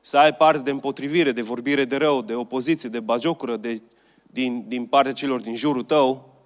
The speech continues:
<laughs> e ceva normal. Nici nu are rost să vă cer să ridicați mâna dacă ați avut parte de opoziție sau cineva v-a vorbit de rău, că nu este cineva aici care să nu fi avut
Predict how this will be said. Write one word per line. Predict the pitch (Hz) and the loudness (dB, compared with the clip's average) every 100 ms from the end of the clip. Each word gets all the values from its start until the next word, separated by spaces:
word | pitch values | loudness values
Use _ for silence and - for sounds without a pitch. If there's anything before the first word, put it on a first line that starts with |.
| _ | _
<laughs> | - - 123 | -16 -10 -8
e | 120 | -8
ceva | 110 104 104 101 98 - | -8 -4 -2 -2 -4 -10
normal. | 110 110 85 - - - _ | -8 -6 -6 -10 -20 -20 _
Nici | - 143 | -2 2
nu | 135 | 6
are | 131 | 6
rost | 131 131 - | 6 4 0
să | 107 107 - _ _ | -4 -6 -8 _ _
vă | - - 117 117 113 107 | -18 -2 2 2 0 -6
cer | - 156 156 | -4 2 4
să | 123 131 | 2 -2
ridicați | 120 117 117 143 143 131 | -2 -2 2 4 4 4
mâna | 143 143 123 | 2 2 2
dacă | 117 120 120 | 0 0 -2
ați | 120 | -2
avut | 107 135 | 0 0
parte | - 127 123 | 4 4 4
de | 104 | -4
opoziție | 113 107 113 127 110 | -4 -2 -2 -2 -4
sau | 110 | -4
cineva | 107 107 110 120 | -4 -2 2 2
v-a | 113 | 2
vorbit | 98 101 123 | -2 0 0
de | 110 | 2
rău, | 113 127 123 | 4 4 2
că | 139 | 0
nu | 143 | 2
este | 139 139 | 2 0
cineva | 123 139 131 143 | -4 -4 2 4
aici | 147 120 | 4 0
care | 107 107 | -4 -4
să | 104 110 | -4 -6
nu | 117 | -4
fi | 110 | -2
avut | 101 117 - | 0 -2 -4